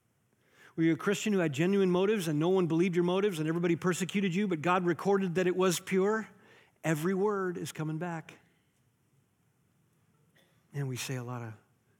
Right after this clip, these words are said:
things, don't we? Proverbs nineteen ten, "Where there are many words, sin is unavoidable." We've talked about that, haven't we? "He who restrains his lips is wise,"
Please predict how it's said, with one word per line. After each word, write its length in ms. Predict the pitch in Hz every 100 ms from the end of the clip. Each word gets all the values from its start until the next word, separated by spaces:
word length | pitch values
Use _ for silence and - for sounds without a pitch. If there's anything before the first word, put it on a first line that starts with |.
| _
things, 320 | 135 120 117
don't 160 | 135 -
we? 140 | 156 - _ _ _ _ _ _ _ _ _ _ _ _ _ _ _ _ _ _
Proverbs 360 | 147 143 123
nineteen 340 | 135 131 131 127
ten, 340 | 135 131 135
"Where 160 | 135 131
there 120 | 131
are 40 |
many 200 | 127 135
words, 280 | 131 135 131
sin 180 | - 139
is 120 | 131
unavoidable." 500 | 135 127 127 131 139
We've 220 | 151 160
talked 240 | - 123 110
about 160 | 139
that, 80 | 147
haven't 280 | 147 151 143
we? 160 | 131 127 _ _ _ _ _ _ _ _ _ _ _ _ _ _ _ _ _ _ _ _ _ _ _ _ _ _ _ _ _ _
"He 80 | 160
who 80 | 156
restrains 480 | 135 - 151 156 131
his 140 | 120
lips 500 | 143 147 - - - -
is 160 | 117
wise," 800 | 117 117 131 143 131 123 123 -